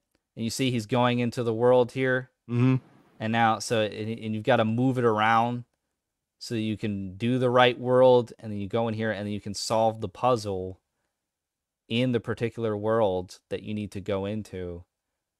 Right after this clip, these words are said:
Speaker 1: um, to progress. And it's ve-,
Speaker 2: Okay.
Speaker 1: it's very prog-, it's very progression based, and there you go. There's some platforming elements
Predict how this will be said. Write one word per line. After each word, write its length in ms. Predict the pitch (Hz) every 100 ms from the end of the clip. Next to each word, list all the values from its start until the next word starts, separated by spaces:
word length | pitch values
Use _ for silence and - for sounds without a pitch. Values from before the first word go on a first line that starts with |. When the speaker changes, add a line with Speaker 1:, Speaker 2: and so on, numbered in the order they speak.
| _ _ -
Speaker 1:
um, 600 | 95 95 92 90 90 - -
to 200 | - 107
progress. 760 | - 107 95 101 87 69 - - -
And 160 | 101
it's 220 | - 101 -
ve-, 60 |
Speaker 2:
Okay. 120 | 127 180
Speaker 1:
it's 80 | 110
very 240 | 113 117
prog-, 200 | - 110
it's 140 | 104 101
very 200 | 113 117
progression 520 | 117 110 104 - 98
based, 300 | 98 98 101
and 100 | 98
there 120 | 98
you 100 | 98
go. 140 | 95
There's 180 | 92 98
some 120 | 101
platforming 520 | - 107 98 - 104 98
elements 500 | 98 98 - -